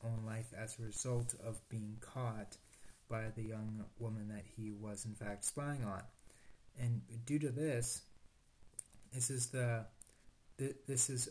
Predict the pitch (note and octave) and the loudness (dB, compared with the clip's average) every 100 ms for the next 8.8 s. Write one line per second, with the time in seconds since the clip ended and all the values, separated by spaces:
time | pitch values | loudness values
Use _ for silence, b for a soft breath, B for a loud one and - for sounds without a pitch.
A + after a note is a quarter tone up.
0 | - B2 - C#3 C#3 C3+ A#2+ B2 A#2+ A#2 | -2 -4 0 2 2 2 4 6 6 4
1 | - A#2+ A#2 G#2 - A#2 A2+ B2 A2+ G2+ | 0 -2 -2 -2 -2 0 2 4 4 2
2 | G2 G2+ - B B B B B - - | -2 -4 -12 B B B B B -4 4
3 | A#2+ A#2 - - - - - - A#2+ D3 | 6 4 -2 -18 -20 -20 -16 -2 4 8
4 | D3+ B2+ A2+ G#2 G#2 G#2 - - - - | 8 6 4 2 -2 -2 -4 -6 -18 -20
5 | - - - A#2+ - - C#3+ C3+ C3 B2 | -20 -10 2 6 6 6 4 2 0 2
6 | B2 B2 A#2 A2+ A#2+ A#2+ - B2 A2+ A2 | 4 4 4 2 0 -2 0 2 4 2
7 | - - A#2+ B2+ B2+ B2 A#2+ A2+ A2+ A#2 | -4 -6 2 4 6 2 0 0 0 -4
8 | - - - - - A2+ A2 G#2+ | -12 -20 -20 -20 -4 -2 0 -2